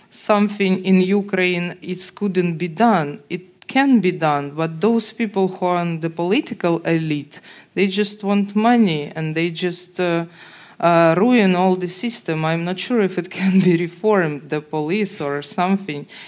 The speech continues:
in the nearest time, because it's <laughs> about this field of influence of different people. They don't want to lose the control.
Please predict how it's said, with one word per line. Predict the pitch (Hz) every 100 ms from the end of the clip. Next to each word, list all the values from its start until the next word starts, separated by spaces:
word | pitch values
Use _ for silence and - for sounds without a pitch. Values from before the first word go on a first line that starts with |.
| - -
in | 160 160
the | 156 156 156
nearest | 180 214 165 160 -
time, | 226 214 160
because | 160 165 170 -
it's | 196 196 196
<laughs> | 185
about | 196 196 180 180
this | 170 185 -
field | - - 220 214 214
of | 170 - -
influence | 254 254 214 - 160 151 139 - -
of | 165 160
different | 196 202 185 165 165 -
people. | 233 196 - 143 - - _
They | 214 220
don't | 214 208 202
want | 247 240 214
to | 202
lose | 196 233 190
the | 175
control. | 170 170 170 - 240 165 139